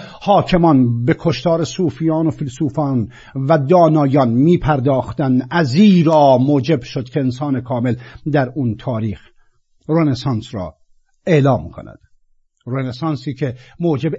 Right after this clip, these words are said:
انقلاب فرهنگی و اصلاحات مذهبی شد. دنیای دوزخ و بهشت احمقانه کنار رفت و به جاش عشق از فلاسفه، از صوفیان، از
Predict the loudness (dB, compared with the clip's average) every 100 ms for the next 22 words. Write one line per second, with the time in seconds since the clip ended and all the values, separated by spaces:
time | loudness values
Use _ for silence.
0 | -2 0 0 0 0 -2 0 0 0 -2
1 | -4 -6 -4 -4 -4 -6 -10 _ -6 -4
2 | -4 -8 -12 -14 -18 -20 _ -6 -4 -2
3 | 0 0 0 -2 -2 -4 0 0 -2 0
4 | 0 0 -2 -2 0 0 0 0 0 2
5 | 2 4 0 -2 -14 -20 -20 _ _ _
6 | _ -2 0 0 -4 -6 -18 -20 _ _
7 | _ _ _ _ _ _ -10 -6 -4 -4
8 | -4 -6 -8 -4 -4 -6 -16 _ _ -20
9 | -4 0 0 -4 -4 -2 2 0 -2 -6
10 | -8 -10 _ _ _ 0 2 0 -4 -18
11 | _ _ -18 -8 -6 -6 -6 -6 -8 _
12 | _ -2 2 2